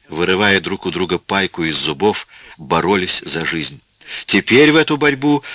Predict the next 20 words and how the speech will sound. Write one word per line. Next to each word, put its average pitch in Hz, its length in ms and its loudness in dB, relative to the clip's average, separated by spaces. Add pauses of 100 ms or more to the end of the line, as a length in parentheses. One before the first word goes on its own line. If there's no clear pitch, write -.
(160)
бессовестно 131 760 0
вступили 127 600 0
и 113 160 -2
полновластные 110 1000 0
оперчекисты. 104 1160 0 (760)
«Подохни 98 560 0
ты 85 260 -2
сегодня, 147 760 0 (380)
а 78 100 -2
я 80 420 -4 (160)
завтра. 73 680 -8 (760)
Погибни 92 480 0
лучше 92 540 -2
ты 151 340 4 (420)
и 98 120 2
отсрочь 95 680 2
мою 80 380 0
гибель, 147 520 2 (300)
грязное 92 800 -2
животное». 67 920 -6